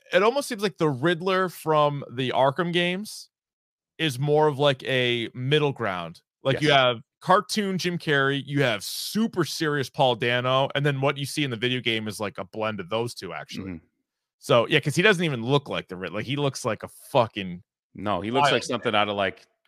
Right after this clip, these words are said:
Speaker 2: that, that's
Speaker 1: Horror movie.
Speaker 2: the, uh, like, Seven. Remember when they go to the club with the
Speaker 1: Yes. <laughs>
Speaker 2: He looks like he, he would be a regular there.
Speaker 1: He would fit it. Yeah, he would fit in on
Speaker 2: Yeah.
Speaker 1: Seven.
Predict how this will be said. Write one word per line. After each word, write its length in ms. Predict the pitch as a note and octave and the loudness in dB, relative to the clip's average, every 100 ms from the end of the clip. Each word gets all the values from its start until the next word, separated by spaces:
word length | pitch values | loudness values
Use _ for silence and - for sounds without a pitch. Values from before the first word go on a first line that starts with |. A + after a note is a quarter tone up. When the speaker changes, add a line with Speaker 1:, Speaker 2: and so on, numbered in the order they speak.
| _ _ _ | _ _ _
Speaker 2:
that, 260 | A2 G#2+ - | -6 -6 -6
that's 280 | A2 G#2 - | -8 -8 -6
Speaker 1:
Horror 260 | - D4+ A2 | 6 6 6
movie. 280 | E2 D#2 - | 2 -14 -16
Speaker 2:
the, 260 | - B2+ A#2+ | -2 4 6
uh, 360 | A2+ A2 - B2 | 6 6 0 0
like, 180 | A#2+ | 0
Seven. 500 | - - C#3 A2+ G2+ | 0 4 4 4 -2
Remember 280 | F#2 A2+ B2 | -4 -4 -2
when 80 | B2 | -2
they 80 | A#2 | 0
go 80 | A#2+ | 0
to 40 | |
the 80 | G#2+ | -2
club 440 | - B2+ B2 B2 - | -4 -2 -2 -4 -14
with 140 | G#2+ - | -12 -10
the 160 | F#2+ _ _ _ _ _ A#2+ | -10 _ _ _ _ _ -4
Speaker 1:
Yes. 640 | B2+ - - - - - - | -4 -4 -10 -12 -14 -14 -16
<laughs> 120 | - _ _ | -18 _ _
Speaker 2:
He 60 | B2 | -2
looks 160 | C3 D3+ | 2 4
like 120 | C#3 | 4
he, 280 | C#3 C3 B2+ | 4 0 2
he 100 | C3+ | 2
would 120 | C3 | 2
be 140 | B2 A2+ | 2 2
a 40 | |
regular 420 | G#2+ A#2+ A2+ G#2+ | 2 2 2 -2
there. 280 | G2+ F#2 D#2+ _ - | -2 -4 -6 _ -6
Speaker 1:
He 60 | |
would 120 | B2+ A#2+ | -4 0
fit 200 | B2+ A2+ | 0 0
it. 80 | - | 0
Yeah, 120 | B2 | -2
he 120 | A2 | 0
would 120 | A#2 F#2 | -2 -2
fit 160 | A#2 | 0
in 220 | A2 A2 | 2 0
on 220 | F2+ G#2 G#2+ | -2 -4 -4
Speaker 2:
Yeah. 80 | |
Speaker 1:
Seven. 380 | F#2+ A2+ G#2 G2+ | 0 0 0 -6